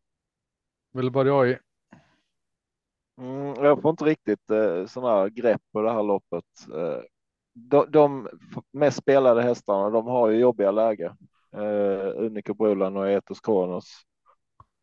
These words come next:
Speaker 2: Eh, jag tycker det finns en hel del spännande hästar i det här loppet som är lågt spelade. Vi har till exempel nummer tre, Hades de Vandel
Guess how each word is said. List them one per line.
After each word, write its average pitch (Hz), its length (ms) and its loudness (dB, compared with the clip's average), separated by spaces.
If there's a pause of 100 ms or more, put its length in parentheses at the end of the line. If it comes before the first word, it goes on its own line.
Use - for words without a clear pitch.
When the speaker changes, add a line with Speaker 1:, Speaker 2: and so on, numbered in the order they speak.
(340)
Speaker 2:
Eh, 104 120 -4
jag 110 280 0
tycker 131 220 -4
det 123 80 2
finns 127 240 -4
en 127 60 -10
hel 127 160 -4
del 127 120 2
spännande 107 640 -2
hästar 113 340 -2
i - 20 2
det 101 80 2
här 107 100 0
loppet 98 360 -2
som 101 220 -14
är 101 60 -4
lågt 98 280 0
spelade. 98 520 0
Vi 98 100 0
har 110 160 4
till 110 160 -6
exempel 107 440 -6
nummer 104 220 -6
tre, 98 400 -2
Hades 104 520 -2
de 107 140 0
Vandel 101 600 0